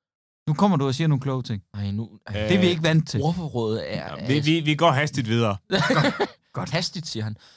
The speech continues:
Speaker 1: Godt. Ab-, øh,
Speaker 2: Jeg, jeg kan godt mærke, at brevkassen... Der var nogle, øh, der har været gode spørgsmål, og
Speaker 1: Vi
Speaker 2: jeg
Speaker 1: har
Speaker 2: vil,
Speaker 1: fået
Speaker 2: jeg,
Speaker 1: spørg-, øh,
Speaker 2: jeg vil sige, at aktiviteten i, i brevkassen har været,
Speaker 1: har
Speaker 2: øh,
Speaker 1: været
Speaker 2: har
Speaker 1: overvældende.
Speaker 2: været, har været virkelig god.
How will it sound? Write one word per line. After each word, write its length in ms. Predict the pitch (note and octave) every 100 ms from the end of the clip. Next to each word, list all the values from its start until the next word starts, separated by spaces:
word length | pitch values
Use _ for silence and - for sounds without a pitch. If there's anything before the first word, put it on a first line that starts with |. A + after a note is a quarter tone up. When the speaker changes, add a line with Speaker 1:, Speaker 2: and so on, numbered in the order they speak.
| _
Speaker 1:
Godt. 200 | A2+ G#2 _ _ _ _ _ _ _ _ _ _ _ _
Ab-, 160 | A#2 A2
øh, 1160 | C3 A2+ A#2+ A#2 B2 A#2+ A#2+ A#2+ A#2 A2 G2+ B2 _ -
Speaker 2:
Jeg, 200 | A2 G#2+
jeg 60 | A2+
kan 80 |
godt 140 | A2+ A#2+
mærke, 200 | A2+ A#2
at 60 |
brevkassen... 640 | - A#2+ B2+ B2 A2 A#2 A2 - -
Der 60 | B2+
var 180 | C3+ C3+
nogle, 280 | C#3 C3
øh, 60 | A#2+
der 60 | B2
har 80 | C3
været 220 | B2+ B2+
gode 200 | C3 B2
spørgsmål, 440 | - G#2 - A2+ G2+
og 40 |
Speaker 1:
Vi 60 | G#3
Speaker 2:
jeg 60 |
Speaker 1:
har 40 | E3+
Speaker 2:
vil, 60 |
Speaker 1:
fået 80 | F3
Speaker 2:
jeg, 80 | F3+
Speaker 1:
spørg-, 200 | G3 C#3 D3 C#3+ C#3+ C3+
øh, 60 |
Speaker 2:
jeg 100 | B2+
vil 80 | B2
sige, 180 | A#2 C3+
at 20 |
aktiviteten 640 | B2+ C3 - E3+ D#3 D3+
i, 120 | F#2 A#2+ A#2
i 40 |
brevkassen 560 | A2+ A#2 A#2+ C3 A2 A#2
har 120 | A2+
været, 320 | G#2+ G#2 G2+
Speaker 1:
har 80 | B2
Speaker 2:
øh, 60 | C3
Speaker 1:
været 120 | A#2+
Speaker 2:
har 60 | G#2+
Speaker 1:
overvældende. 340 | C#3 D3+ B2+
Speaker 2:
været, 100 | A#2+
har 60 | A2
været 120 | G#2
virkelig 260 | D#3 D#3+ -
god. 220 | B2+